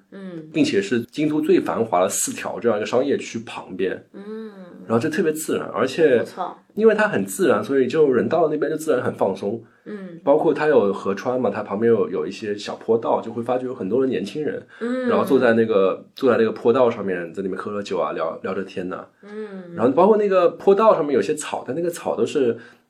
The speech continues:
Speaker 2: 很自然的，很杂乱的。
Speaker 1: 嗯。
Speaker 2: 它不是一个人工铺的草坪，特别工整的一个感觉。就让我觉得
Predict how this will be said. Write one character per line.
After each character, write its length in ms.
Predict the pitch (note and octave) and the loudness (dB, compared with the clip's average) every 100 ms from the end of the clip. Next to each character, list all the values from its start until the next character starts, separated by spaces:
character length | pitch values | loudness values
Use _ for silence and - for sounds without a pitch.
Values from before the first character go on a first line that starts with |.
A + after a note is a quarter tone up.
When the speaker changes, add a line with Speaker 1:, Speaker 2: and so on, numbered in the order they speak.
| _ | _
Speaker 2:
很 180 | - F#2+ | -4 -4
自 200 | - D#3 | 0 2
然 120 | E2+ | 2
的， 60 | E2+ | -2
很 160 | E2+ | -8
杂 200 | - - | -6 -2
乱 240 | C3 E3+ G2 | 0 0 0
的。 140 | - - _ G#3 | -6 -18 _ -14
Speaker 1:
嗯。 180 | G#3+ - | -10 -6
Speaker 2:
它 80 | |
不 140 | - E3 | -4 -2
是 160 | A#3 | -2
一 140 | G3 C3 | 0 0
个 360 | C#3 B2 G#2+ | 6 6 6
人 160 | G2 F#2+ | 4 2
工 180 | A2+ A#2 | 0 -2
铺 160 | - | -2
的 60 | A#2 | -4
草 200 | - D#2+ | -2 -4
坪， 180 | F#2+ F#2+ | -4 -6
特 100 | A2 | -6
别 180 | G2+ F#2+ | -4 -4
工 220 | G#2+ C#3 | -4 -4
整 160 | - F#2 | -4 -6
的 120 | - | -6
一 60 | |
个 140 | - - - | -12 -14 -16
感 200 | - - - | -16 -16 -16
觉。 160 | - - _ _ _ _ _ - | -20 -20 _ _ _ _ _ 0
就 160 | A3 | 4
让 160 | G3 G3+ | 8 8
我 120 | C#3 | 6
觉 100 | A#2 | 6
得 260 | D3 D#3+ | 6 6